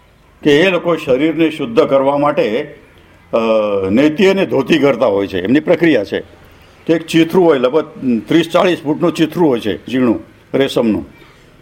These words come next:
એ ગળી ગળીને પેટમાં જઠરમાં નાખે છે અને પછી જઠરને હલાવ્યા કરે છે, શ્વાસોશ્વાસ મોટો કરીને, અને પછી ધીમેથી ખેંચી લે છે. આ પ્રક્રિયા શું છે? આ માટલું જેમ આપણે વિછળીએ છીએ એ રીતે વિછળવાની પ્રક્રિયા છે.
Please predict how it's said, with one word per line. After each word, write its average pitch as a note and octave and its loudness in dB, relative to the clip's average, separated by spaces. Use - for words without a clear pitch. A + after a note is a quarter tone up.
એ D#3 2
ગળી D3+ 4
ગળીને F3+ 0
પેટમાં E3 -2
જઠરમાં D#3 0
નાખે G#2 -4
છે E2+ -8
અને C3+ 2
પછી - 0
જઠરને D#3 0
હલાવ્યા D3+ 2
કરે G#2+ -6
છે, F#2 -6
શ્વાસોશ્વાસ C3+ 2
મોટો C3 0
કરીને, G#2 -4
અને D#3 -2
પછી D#3+ 4
ધીમેથી D#3 0
ખેંચી D#3 -2
લે A2 0
છે. F#2 -6
આ F#3+ 0
પ્રક્રિયા F#3+ 0
શું G3 -2
છે? C#3+ 0
આ C3 2
માટલું E3 2
જેમ F3+ 2
આપણે E3+ 2
વિછળીએ E3 2
છીએ F#3 0
એ D3+ 4
રીતે G#3 0
વિછળવાની F#3+ 0
પ્રક્રિયા G#3 0
છે. F#2+ -6